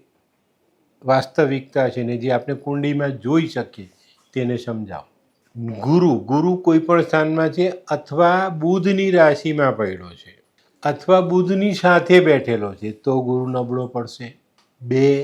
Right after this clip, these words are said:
પાંચ, નવ,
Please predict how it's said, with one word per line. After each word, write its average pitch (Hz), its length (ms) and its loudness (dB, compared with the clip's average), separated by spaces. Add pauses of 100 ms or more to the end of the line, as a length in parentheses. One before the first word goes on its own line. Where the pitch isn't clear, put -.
(600)
પાંચ, 143 500 4 (1800)
નવ, 127 440 4